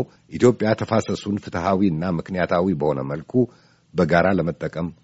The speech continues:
አቋሟ የማይናወጽ ነው ብለዋል። እንግዲህ ይህ የህዳሴ ግድብ ጉዳይ መጻኢ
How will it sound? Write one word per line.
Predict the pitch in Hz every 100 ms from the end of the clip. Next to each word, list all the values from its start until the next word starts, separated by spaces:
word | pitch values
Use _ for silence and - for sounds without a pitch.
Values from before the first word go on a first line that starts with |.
| -
አቋሟ | 78 - 73 73 80 76 _ _ _ _ 85
የማይናወጽ | 85 82 76 69 65 64 67 -
ነው | 64
ብለዋል። | 62 62 57 50 - _ _ _ _ _ _ _
እንግዲህ | 71 71 78 117 - _ _ -
ይህ | 104 120 -
የህዳሴ | 85 104 82 76 78
ግድብ | 67 64 69 -
ጉዳይ | 69 73 78 104 -
መጻኢ | 85 85 78